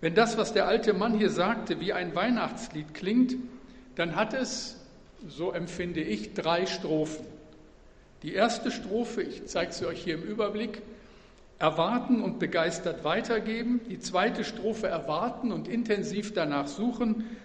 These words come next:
Und die dritte Strophe erwarten und alles dafür einsetzen. Drei Strophen eines besonderen Liedes. Schauen wir uns die erste Strophe an.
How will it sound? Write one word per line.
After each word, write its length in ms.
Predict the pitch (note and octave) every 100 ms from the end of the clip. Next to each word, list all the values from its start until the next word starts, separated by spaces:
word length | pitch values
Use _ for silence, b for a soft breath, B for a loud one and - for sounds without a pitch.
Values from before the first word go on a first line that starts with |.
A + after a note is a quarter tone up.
| B
Und 140 | D#3 D#3+
die 100 | D3
dritte 300 | G#3+ A#3 G3+
Strophe 420 | - F#3 G3 F#3
erwarten 640 | D#3 D#3+ D3+ F#3+ - E3+
und 220 | F3 D3+ -
alles 520 | E3+ E3+ D3+ - -
dafür 400 | D#3 D#3 D#3+ D#3
einsetzen. 640 | D3 B2 A#2 A2 - - - - -
Drei 260 | C#3+ E3+
Strophen 720 | F#3 - E3+ F#3 F#3 F#3+ F#3 B B B
eines 300 | D#3+ D#3 -
besonderen 600 | - D3 D#3 D#3+ E3+ D#3+
Liedes. 440 | C#3 B2 - - - - B B B
Schauen 320 | - G#3+ B3+
wir 80 | B3+
uns 160 | A#3+ -
die 120 | G#3
erste 380 | G3+ G#3+ - -
Strophe 480 | - E3+ F#3 F3+ G3+
an. 260 | D#3+ C3+